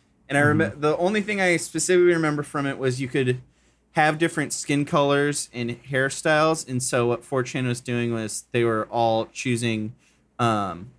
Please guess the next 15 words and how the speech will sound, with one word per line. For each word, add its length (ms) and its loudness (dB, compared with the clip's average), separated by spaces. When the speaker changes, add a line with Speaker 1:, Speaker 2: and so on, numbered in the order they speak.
Speaker 1:
you 140 0
know, 280 -4
uh, 500 -4
dark 260 0
brown 260 2
skin 440 -2
in 400 -4
afros 720 2
and 140 0
then 120 2
all 240 0
congregating 680 0
together 380 -2
and, 140 -4
like, 280 -8